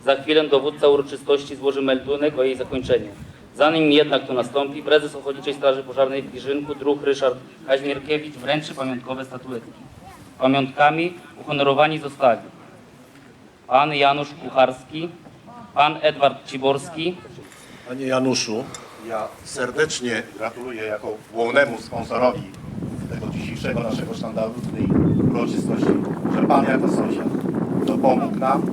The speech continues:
Speaker 2: kiedy się zwróciłem. Pan po prostu nie odwrócił się plecami. A dlaczego? A dlatego, że pana dziadek świętej pamięci był strażakiem z krwi i kości. Służył strażakom do samej śmierci. W związku z tym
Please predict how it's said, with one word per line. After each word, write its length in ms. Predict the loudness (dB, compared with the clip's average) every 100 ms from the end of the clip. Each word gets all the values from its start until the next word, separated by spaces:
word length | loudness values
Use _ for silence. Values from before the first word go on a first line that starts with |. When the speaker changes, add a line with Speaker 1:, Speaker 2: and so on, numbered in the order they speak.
| -4 -4 -4
Speaker 2:
kiedy 180 | -2
się 120 | -2 -4
zwróciłem. 800 | -4 -4 -4 -4 -4 -4 -6 -6 -6 -6 -4 -4 0
Pan 280 | 2 2 0
po 80 | -2
prostu 280 | -2 -4
nie 120 | -4 -6
odwrócił 340 | -6 -6 -8
się 120 | -10
plecami. 500 | -8 -8 -4 -6 -6 -10 -8
A 100 | -2
dlaczego? 480 | -2 -2 -6 -10 -12 -16 -6 -4
A 40 |
dlatego, 480 | 0 0 0 0 -2
że 280 | -2 -6 -6 -8 -16 -20 0
pana 300 | 2 4 4
dziadek 420 | 6 4 4 -2 -2 -4 -4 -10
świętej 440 | -6 -2 -2 -2 0
pamięci 440 | 0 0 -6 -8 -10 -8 -4
był 180 | -2 -2
strażakiem 680 | -2 2 4 6 4 0 -10
z 120 | -14
krwi 420 | -14 -6 -6 -6 -6
i 60 |
kości. 440 | -2 -2 -2 -10 -16 -16 -18 -20 -20 -20 -20 -20 -20
Służył 460 | -8 -8 -6 -6 -8 -12 -16 -14
strażakom 500 | -2 2 4 4 2
do 100 | -6
samej 340 | 2 2 2
śmierci. 480 | -4 -2 -2 -2 -8 -12 -12 -10
W 120 | -8
związku 400 | -2 -2 -2 -2
z 100 | -4
tym 180 | -4 -6